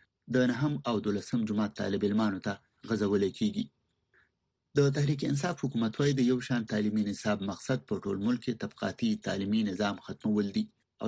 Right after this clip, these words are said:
د ملک په کچه د تعلیم لپاره یو معیاري بنیاد ټاکل دي. خو د تعلیم ماهران په نوي تعلیمي نصاب نیوکې کوي. او وایي دا به په زده کوونکو کې تنقیدي سوچ ختم کړي. د پاکستان د تعلیم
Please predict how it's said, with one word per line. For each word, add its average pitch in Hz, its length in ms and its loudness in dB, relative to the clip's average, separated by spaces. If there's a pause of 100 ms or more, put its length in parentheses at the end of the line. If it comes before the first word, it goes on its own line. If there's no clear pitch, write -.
د 104 140 2
ملک 101 200 0
په 98 120 -2
کچه 127 360 0
د 95 160 -2
تعلیم 120 280 4
لپاره 117 280 0 (540)
یو 139 120 6 (140)
معیاري 101 480 2 (240)
بنیاد 113 280 2 (120)
ټاکل 104 260 0 (100)
دي. 110 60 2 (640)
خو 104 240 2
د - 20 2 (180)
تعلیم 104 340 2
ماهران 113 400 0
په 104 160 0
نوي 98 220 -2
تعلیمي 101 320 0
نصاب 107 260 -2 (100)
نیوکې 101 360 -2
کوي. 107 200 0 (520)
او 120 120 0
وایي 135 240 4
دا 117 140 2
به 107 160 2
په 98 180 -2
زده 95 180 -2
کوونکو 120 440 0
کې 120 100 0 (420)
تنقیدي 104 440 0 (120)
سوچ 98 320 -4
ختم 110 320 -2
کړي. 113 120 -2 (760)
د 98 200 2
پاکستان 107 480 0
د 101 160 -2
تعلیم 104 240 0